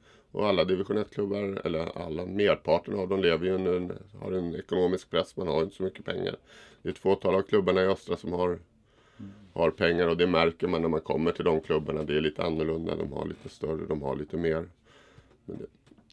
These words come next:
Speaker 1: jag tycker bara, de har, de har, med de förutsättningar man har så har man ju fixat det bra. Sen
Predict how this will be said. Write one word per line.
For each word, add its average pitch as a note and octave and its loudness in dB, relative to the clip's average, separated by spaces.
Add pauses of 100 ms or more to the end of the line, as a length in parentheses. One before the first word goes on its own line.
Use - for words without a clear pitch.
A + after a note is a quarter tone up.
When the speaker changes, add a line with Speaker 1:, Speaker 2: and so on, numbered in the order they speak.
(100)
Speaker 1:
jag - -2
tycker - -6
bara, D#2+ 2
de - 0
har, - 2
de A2 0
har, - 0 (480)
med A2 -4
de G#2+ 2
förutsättningar F#2+ 0
man E2+ 0
har E2 2
så - -2
har G2 2
man F#2 0
ju F#2 2
fixat D#2 -4
det F#2 -6
bra. D#2+ 2
Sen F2+ -6